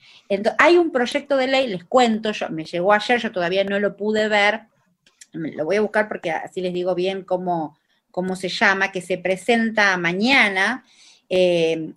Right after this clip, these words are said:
está redactado por alguno de los de redactores que participaron en la redacción de la ley de medios, por eso es interesante. Nosotros como la, la García vamos a participar, los invito a sumarse, después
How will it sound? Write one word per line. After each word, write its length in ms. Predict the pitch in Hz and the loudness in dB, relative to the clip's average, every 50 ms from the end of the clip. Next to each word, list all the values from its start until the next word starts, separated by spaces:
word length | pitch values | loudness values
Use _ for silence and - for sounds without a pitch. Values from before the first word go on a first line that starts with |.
| - | -12
está 240 | 175 170 - 202 196 | -12 -4 2 2 4
redactado 640 | 196 208 196 190 180 180 - - 208 214 220 208 214 | 4 4 4 4 4 2 2 2 2 4 2 2 0
por 120 | 190 180 | 0 0
alguno 400 | 175 165 190 185 208 220 233 233 | 0 0 0 0 0 0 0 2
de 120 | 214 202 180 | 2 0 0
los 280 | 180 175 175 170 170 | -2 -4 -6 -8 -8
de 280 | - 175 170 165 165 151 - | -6 -4 -4 -4 -4 -6 -6
redactores 540 | 160 165 160 165 160 165 - 202 202 208 208 | -4 -2 -2 -2 -4 -2 0 0 0 0 0
que 120 | - 180 | -4 -4
participaron 680 | - 160 - - 160 - 170 165 - 185 190 190 190 185 | -4 -4 -6 -6 -10 -12 -8 -2 0 2 2 2 2 0
en 80 | 175 | -2
la 80 | 165 156 | -2 -2
redacción 640 | 170 170 165 151 160 - - - - 196 185 190 185 | 0 0 -2 -2 -2 -4 -8 -6 -2 -2 -2 -2 -2
de 80 | 180 | -2
la 120 | 170 156 156 | -2 -2 -2
ley 180 | 165 175 180 | 0 0 0
de 80 | 180 185 | -2 0
medios, 640 | 202 214 214 202 185 185 180 180 185 202 214 - _ _ _ - - - _ _ _ | 0 0 0 0 0 0 0 0 -2 -4 -6 -10 _ _ _ -20 -20 -20 _ _ _
por 140 | - 156 165 | -6 -4 -4
eso 480 | 175 170 196 180 175 165 160 156 147 | -2 -2 0 0 0 2 0 0 -2
es 220 | 127 - 170 170 - | -2 -4 -6 -8 -8
interesante. 840 | 180 - 165 165 175 - 240 233 226 214 208 190 - 196 202 196 - _ _ _ _ - | -6 -2 -2 -2 0 2 4 4 4 2 0 0 0 0 0 0 -4 _ _ _ _ -10
Nosotros 260 | 151 160 196 208 202 | -4 0 0 0 0
como 200 | - 190 180 180 | -2 -6 -4 -2
la, 240 | 170 165 170 165 156 | 0 0 2 2 0
la 260 | 160 165 160 160 160 | 0 2 2 2 2
García 400 | 156 156 165 - 214 214 208 196 | 2 0 -2 -2 0 2 2 4
vamos 360 | 185 190 190 196 196 - - | 4 4 2 2 -2 -6 -4
a 100 | 175 165 | -6 -4
participar, 800 | - 160 - - - - - - 170 - - 233 233 233 233 - - | -2 -4 -4 -6 -10 -16 -14 -8 0 4 6 6 6 6 4 2 -6
los 220 | - 160 147 - | -12 -14 -12 -10
invito 340 | 151 165 175 202 214 - 202 | -8 -6 -4 -4 -2 -2 -2
a 40 | 190 | -4
sumarse, 500 | - - 185 196 208 214 214 208 - 180 | -4 -4 -2 2 2 4 2 2 -2 -6
después 380 | 160 165 - - 202 196 196 | -6 -4 -2 -2 -2 -2 -2